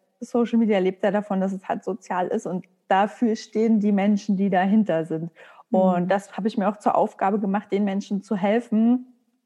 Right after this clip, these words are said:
Speaker 1: wirklich nach außen zu gehen und sich zu zeigen, weil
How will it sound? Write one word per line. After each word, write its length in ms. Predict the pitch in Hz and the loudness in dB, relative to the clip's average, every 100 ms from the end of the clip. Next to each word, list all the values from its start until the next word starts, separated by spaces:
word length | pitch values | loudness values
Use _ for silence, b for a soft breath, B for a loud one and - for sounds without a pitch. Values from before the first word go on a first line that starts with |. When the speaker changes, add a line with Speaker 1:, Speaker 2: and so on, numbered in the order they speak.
| _ _ b b b b | _ _ b b b b
Speaker 1:
wirklich 640 | 247 240 240 247 240 240 - | 0 0 2 2 2 0 -4
nach 260 | 220 214 - | -2 0 2
außen 380 | 185 240 254 233 | 0 2 0 0
zu 180 | - | -4
gehen 360 | 185 190 233 277 | -2 0 2 2
und 160 | 196 202 | 0 -4
sich 240 | 214 - | -6 -6
zu 120 | 208 - | -8 -6
zeigen, 800 | - 208 226 240 240 247 247 214 | -2 2 2 4 4 4 4 2
weil 600 | 185 190 202 208 185 | 2 2 2 2 0